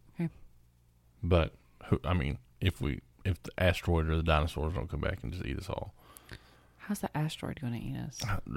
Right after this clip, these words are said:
Speaker 2: destroy us. I don't know.
Speaker 1: Got you. Okay.
Speaker 2: But, like, I see businesses that have not, that will be no more.
Speaker 1: I know. I, I, and, uh, I saw a meme. <laughs> It was like,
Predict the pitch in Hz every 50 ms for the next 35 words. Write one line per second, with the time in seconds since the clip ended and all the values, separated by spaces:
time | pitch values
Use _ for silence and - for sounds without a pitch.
0 | 90 95 92 92 90 82 - - 87 80 69 60 65 80 - - - - 92 90
1 | 82 78 - 69 69 - - - - - - - - - - - _ - - -
2 | 120 117 101 110 104 98 - 107 92 - - - 110 107 101 101 98 95 - -
3 | - - - - - - - - - - - - 117 113 101 92 85 - - 92
4 | 87 85 85 80 - - - - - - - - - - 92 90 82 - - -
5 | 90 90 90 85 87 87 85 82 82 - - - _ _ _ _ - _ _ -
6 | _ - _ _ _ - - 104 95 95 - - - 110 104 110 104 95 101 95
7 | 90 104 98 92 90 85 87 85 - - - - - - - 175 175 175 185 185
8 | 175 156 147 - - 156 160 - - 139 156 160 151 123 - - 107 151 151 151
9 | 151 147 - - - - - - - - - - - - 170 170 160 - _ _
10 | _ - - - - - - - - - - - - - - - _ _ - -
11 | _ _ _ _ _ _ _ _ _ _ _ _ _ _ _ _ _ - 170 175
12 | - 175 156 151 147 147 147 139 139 139 - - - - - - - - 156 -
13 | - 220 190 - - - 156 156 143 - 147 147 147 147 147 - - -